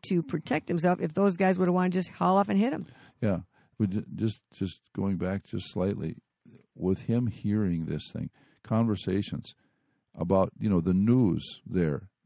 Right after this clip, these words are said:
Speaker 2: I'm sure over the, over the months, or he had heard,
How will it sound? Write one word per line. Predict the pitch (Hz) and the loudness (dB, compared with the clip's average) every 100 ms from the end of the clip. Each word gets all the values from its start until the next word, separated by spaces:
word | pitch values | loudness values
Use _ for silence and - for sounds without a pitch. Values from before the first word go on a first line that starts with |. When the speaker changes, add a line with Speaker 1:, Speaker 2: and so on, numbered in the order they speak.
| - | -12
Speaker 2:
I'm | - 117 | -2 0
sure | 147 - 113 - | 0 0 -2 2
over | 98 117 143 | 2 2 2
the, | 135 98 - 92 | 0 -2 -2 -2
over | 107 117 | 0 0
the | 110 92 | 0 0
months, | 78 92 98 87 - - | 0 -2 -2 -4 -8 -8
or | 82 82 - _ | -6 -6 -10 _
he | - - 120 | -12 -4 -2
had | 120 113 - | 0 -2 -2
heard, | 110 98 78 | 0 2 0